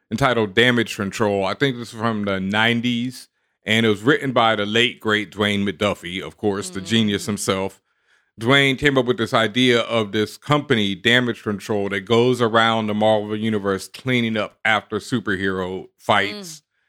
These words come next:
Speaker 1: you know, disasters, all that type of things.
Speaker 2: Mm-hmm.
Speaker 1: And I think that Marvel, you know, because they use everything, they're probably going to explore this in She-Hulk. Like, I think Damage Control will probably show up in She-Hulk at some point because,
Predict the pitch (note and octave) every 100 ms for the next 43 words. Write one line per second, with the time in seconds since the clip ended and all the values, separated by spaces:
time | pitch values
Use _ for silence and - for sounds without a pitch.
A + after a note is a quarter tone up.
0 | _ A2+ G#2+ G2 F#2 F#2+ A2 G#2 F#2+ -
1 | G#2 F#2+ G2+ G2+ G2+ F#2+ G#2 G2 F#2+ -
2 | G2 F2+ F#2+ F2+ _ _ _ - C3 C3+
3 | C3 D#3+ F#3 F#3 E3 - C3+ B2+ C#3 C3+
4 | B2+ A#2+ B2 A#2 B2 C#3+ B2+ A#2+ A#2 C#3
5 | A#2+ A#2+ B2+ B2 A#2+ A2 A#2 A2 - C#3
6 | C3 B2 A#2 A#2 G#2+ G#2 - B2+ B2 A#2
7 | G#2+ G2+ - A#2+ A#2+ G#2+ - A2 F2 F2
8 | - - G2 G2+ G#2 B2 G#2 A2 A2 -
9 | G2+ A2+ G#2 G2+ F#2+ G2+ G#2 G2 - G#2
10 | F#2+ - G#2+ F#2+ A2 F#2+ F#2+ F2 _ _
11 | _ _ - G2 F#2+ F2+ - F2 D#2 G2
12 | F#2+ G#2 F#2 F2